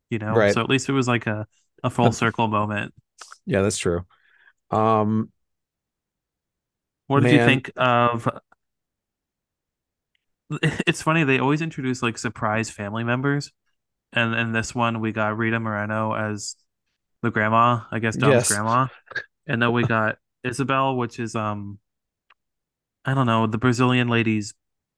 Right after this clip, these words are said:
Speaker 1: sister
Speaker 2: Yes.
Speaker 1: from a few movies ago. You know what I'm talking about. Thor's
Speaker 2: Right.
Speaker 1: wife, the actress.
Speaker 2: <laughs>
Speaker 1: Um,
Speaker 2: Yes.
Speaker 1: there's always a surprise sibling or family member.
Speaker 2: Like, "Oh, yeah, you don't
Speaker 1: Um,
Speaker 2: remember your long-lost cousin?"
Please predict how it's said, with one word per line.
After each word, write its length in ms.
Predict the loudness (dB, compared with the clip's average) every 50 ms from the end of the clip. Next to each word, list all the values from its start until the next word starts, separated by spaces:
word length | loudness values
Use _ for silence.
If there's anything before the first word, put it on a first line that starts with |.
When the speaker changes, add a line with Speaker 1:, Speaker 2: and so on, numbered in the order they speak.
| _ _
Speaker 1:
sister 320 | -8 -8 -8 -4 0 2 4
Speaker 2:
Yes. 240 | 4 4 2 0 -6
Speaker 1:
from 360 | -8 -8 -6 -6 -6 -8 -10 -14
a 100 | -12 -8
few 140 | -6 -4 -2
movies 320 | -2 -2 -4 -4 -6 -6
ago. 240 | -8 -10 -10 -8 -4 0
You 120 | 2 4
know 60 | 4
what 60 | 4
I'm 40 | 4 2
talking 180 | 0 -4 -4 -6
about. 240 | -8 -8 -8 -8 -6 -2
Thor's 300 | 2 4 4 4 4 4
Speaker 2:
Right. 180 | 2 2 2
Speaker 1:
wife, 220 | 0 -2 -6 -8 _
the 100 | -8 -6 -6
actress. 460 | -6 -4 -4 -4 -4 -4 -4 -6 -10 _
Speaker 2:
<laughs> 40 | _ _ _ _ _ _ -20 -20 _ _ _ _ _ _ 0 0 2 0
Speaker 1:
Um, 460 | -2 0 0 0 0 -2 -2 -2 2
Speaker 2:
Yes. 160 | 4 4 4 6
Speaker 1:
there's 100 | 6 6
always 200 | 6 6 4 4
a 40 |
surprise 440 | 2 2 2 2 2 0 0 0 0
sibling 340 | -2 0 0 2 0 0 0
or 80 | -4 -6
family 300 | -6 -8 -10 -8 -8 -10
member. 340 | -12 -10 -6 -4 -4 0 2
Speaker 2:
Like, 160 | 4 4 6
"Oh, 120 | 8 8
yeah, 100 | 8 8
you 60 | 8 8
don't 80 | 6 6
Speaker 1:
Um, 40 |
Speaker 2:
remember 220 | 6 6 6 6 6
your 180 | 6 6 6
long-lost 360 | 6 6 4 4 4 2 2 2
cousin?" 320 | 2 0 2 0 -2 -4